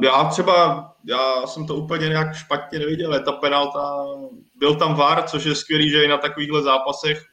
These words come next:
pořád čekám na ten moment, až bude na všech utkáních. První ligy myslím, že pořád na dvou chybí v současnosti, ale jak, ne, ne, já jsem tam žádný zářez upřímně neviděl, ale to je můj po-, moje, můj pohled na věc.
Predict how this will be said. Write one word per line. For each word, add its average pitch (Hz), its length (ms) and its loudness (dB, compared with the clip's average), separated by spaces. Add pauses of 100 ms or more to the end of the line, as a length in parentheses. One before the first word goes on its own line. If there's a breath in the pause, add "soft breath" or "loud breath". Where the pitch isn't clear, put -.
pořád 139 420 0
čekám 147 320 -4
na 143 80 0
ten 147 140 -6
moment, 139 280 -4
až 135 100 -6
bude 139 160 -4
na 139 100 -2
všech 147 280 -8
utkáních. 143 560 -2 (480)
První 135 280 -2
ligy 139 160 0
myslím, 139 220 -4
že 135 60 -6
pořád 135 280 0
na 135 120 0
dvou 135 200 -4
chybí 131 320 -12
v 135 60 -18
současnosti, 143 800 -8 (500 loud breath)
ale 131 720 4
jak, 120 120 -2 (220)
ne, 151 180 2
ne, 170 100 6
já 175 120 4
jsem 180 140 -4
tam 185 300 -2 (240)
žádný 156 340 2
zářez 147 400 0
upřímně 147 380 -10
neviděl, 135 500 -6 (460)
ale 131 340 2
to 143 60 0
je 143 60 2
můj 151 120 2
po-, 139 280 0
moje, 139 340 2
můj 139 200 -6 (100)
pohled 131 300 -6
na 120 80 -16 (100)
věc. 156 120 -20